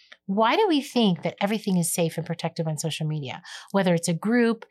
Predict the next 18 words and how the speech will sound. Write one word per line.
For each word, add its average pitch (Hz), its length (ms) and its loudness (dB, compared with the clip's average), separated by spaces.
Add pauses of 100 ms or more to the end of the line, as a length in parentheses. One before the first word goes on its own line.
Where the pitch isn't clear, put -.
(280)
Twitter, 226 460 2
Instagram, 214 580 2
D 208 200 0
M, 202 340 2
we 214 100 0
think, 233 220 -2
"Oh, 220 100 0
no 220 220 2
one 294 120 2
will 156 120 2
see 147 240 -4
it. 180 180 -4
I 214 100 0
sent 226 260 -4
a 214 40 -4
private 208 380 -4
D 208 160 -2
M." 175 260 -2